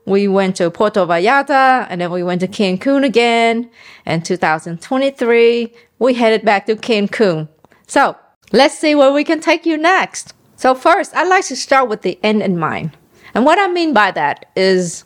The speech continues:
I look at the destination. So go ahead, think of the destinations that you wanna go to this year or next year. Your destination.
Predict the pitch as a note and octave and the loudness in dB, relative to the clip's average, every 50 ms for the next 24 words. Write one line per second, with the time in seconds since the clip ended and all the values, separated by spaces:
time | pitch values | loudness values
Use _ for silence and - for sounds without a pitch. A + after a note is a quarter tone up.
0 | _ _ _ - A#3 B3 C4+ D4 D#4+ - F4+ E4+ E4+ - D4 G3+ A#3+ B3+ D4 - | _ _ _ -2 0 0 0 -2 -2 0 -2 -2 0 0 0 0 0 0 0 0
1 | - B3 A#3 G#3 F#3+ F3 - - - - - D#3+ - _ - - G#3+ G3+ G3 G3 | -2 -2 0 0 -2 -2 -2 -4 -6 -6 -10 -12 -14 _ -2 2 4 4 4 2
2 | F3+ - _ _ - B3+ C4+ C#4+ D4 C#4 C4+ G3+ D3 D#3 - _ - B3+ D4 D#4+ | 0 -4 _ _ 0 2 2 2 0 2 0 0 0 -2 -8 _ 0 0 0 2
3 | E4 F4 D4 B3+ C#4+ A3+ G3+ B3+ C#4 - - A#3 A#3+ A#3 B3+ C4 - B3 A3+ A#3 | 2 0 2 2 0 2 2 0 0 0 -2 -2 0 0 0 0 0 -2 -2 -2
4 | - - A3 F#3 G3 G3+ A3+ A#3 A3 A3+ G#3 G#3 F#3+ E3+ F3 G3 G3 G3 F#3+ - | 0 0 0 0 0 -2 0 0 2 2 2 0 -2 -2 0 0 0 0 0 -2
5 | - - F#3+ F3 F3+ G#3+ A3+ - - - C#3+ C3 - - - _ _ _ - - | -2 -2 0 2 2 0 0 -2 -4 -6 -4 -6 -6 -8 -12 _ _ _ -2 2
6 | G#3 B3 C#4+ C#4+ B3+ G3+ - - - - - - - - _ _ _ - G#3 C4 | 2 2 2 0 -2 -4 -4 -8 -12 -12 -12 -12 -14 -18 _ _ _ 2 4 4
7 | C#4+ C#4 B3+ C#4 C4+ - C4+ A3+ G#3 F#3+ F3 E3+ - - E3 D3+ D3+ | 4 4 4 2 2 -2 -4 -2 -2 -2 -2 -2 -4 -4 -4 -6 -6